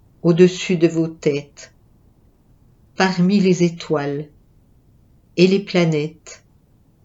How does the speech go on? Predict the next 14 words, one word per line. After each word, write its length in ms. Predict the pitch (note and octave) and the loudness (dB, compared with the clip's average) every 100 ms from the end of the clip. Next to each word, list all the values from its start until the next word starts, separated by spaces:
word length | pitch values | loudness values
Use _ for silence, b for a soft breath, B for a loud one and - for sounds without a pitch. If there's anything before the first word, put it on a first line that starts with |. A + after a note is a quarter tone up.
| _ | _
et 140 | F#3 G3 | 0 4
les 160 | F#3+ | 4
galaxies. 920 | E3+ D#3+ D#3 - - - D3 C#3+ - _ _ _ _ _ _ _ _ _ _ _ _ _ _ _ _ _ _ _ | 4 4 2 -8 -16 -12 -12 -12 -20 _ _ _ _ _ _ _ _ _ _ _ _ _ _ _ _ _ _ _
Et 140 | G3+ G#3+ | 4 4
voyez 640 | G3+ A3+ B3+ G3 F3+ D#3+ | 4 2 2 2 0 0
peut-être 880 | D#3 D#3+ E3 D3+ C#3 C#3 - - - - _ _ _ _ _ _ _ _ - | -2 -8 -6 -6 -6 -8 -16 -20 -20 -20 _ _ _ _ _ _ _ _ 0
un 120 | F3 | 0
petit 520 | E3+ A3+ - G#3 - | 0 -4 -4 -6 -4
aperçu 800 | E3 E3 - - - E3+ - - _ _ _ _ _ _ _ - | -4 -6 -12 -16 -12 -10 -12 -16 _ _ _ _ _ _ _ -2
des 200 | D#3 F#3 | 6 6
merveilles 840 | F3+ G3 F3+ D#3+ D#3+ D#3 D3 D3 - _ _ _ - - | 6 4 0 0 2 2 -2 -8 -16 _ _ _ -20 0
au-delà 680 | A#3 A3+ F3 F3 D#3 D#3 D3+ | 4 4 6 4 4 0 0
de 140 | D3 | -2
notre 480 | D3 D3+ D3+ - - | -4 -4 -4 -6 -16